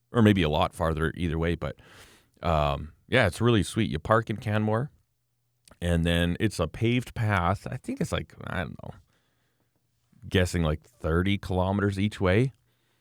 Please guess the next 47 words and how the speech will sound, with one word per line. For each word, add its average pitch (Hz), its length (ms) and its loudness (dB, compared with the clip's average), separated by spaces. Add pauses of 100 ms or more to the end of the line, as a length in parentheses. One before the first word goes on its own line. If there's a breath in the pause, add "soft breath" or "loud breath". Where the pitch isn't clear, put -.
(200)
And, 90 360 2
uh, 85 440 2 (140)
we 117 160 0
went 113 220 2
there 92 160 4
last 101 260 4
summer. 80 440 0
We 90 80 -4
did 87 180 0
it. - 180 0
You 85 160 -4
ride 92 280 0
up, 92 160 -2
and 92 80 -4
we 101 100 -2
got 101 220 0
there, 90 100 -2
and 85 60 0
it - 20 0
was 80 80 -4
like, 80 220 -2
"Oh, 90 220 -4
man, 76 300 -4 (120)
we're 101 100 0
not 104 100 4
gonna 82 140 -2
make 82 160 0
it 78 80 -6
home." 80 320 0 (460 loud breath)
And 110 340 4
you 147 300 4
don't 147 400 6
notice 143 360 6
it 95 80 6
at 90 100 6
all, 110 200 8
but 90 120 2
when 95 120 4
you're 90 80 2
going 113 300 8
into 165 280 4
Banff, 110 380 2
you're 92 180 0
uphill 123 340 0
the 98 80 0
whole 101 180 2
way. 80 280 0